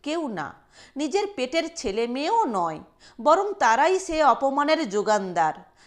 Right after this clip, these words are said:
তাই তারা অনায়াসেই ব্যঙ্গ করে বলে, "ভাত জোটাই ভাগ্যি।" বলে, "উফ,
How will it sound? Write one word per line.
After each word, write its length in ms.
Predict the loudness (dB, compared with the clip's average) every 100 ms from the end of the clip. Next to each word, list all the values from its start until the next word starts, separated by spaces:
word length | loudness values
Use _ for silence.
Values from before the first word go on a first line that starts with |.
| 0
তাই 200 | 0 0
তারা 420 | 2 4 6 6
অনায়াসেই 720 | 6 2 -2 -2 -2 -2 -2
ব্যঙ্গ 380 | 0 0 0 -4
করে 320 | -2 -2 0
বলে, 580 | 2 0 2 2 0 -2 -16 _ _ -14
"ভাত 300 | 2 6 6 6
জোটাই 360 | -2 2 4 4
ভাগ্যি।" 720 | 6 4 4 0 2 0 -6 _ _ _ -6
বলে, 520 | 2 2 4 2 0 -4 -16 -6
"উফ, 180 | -2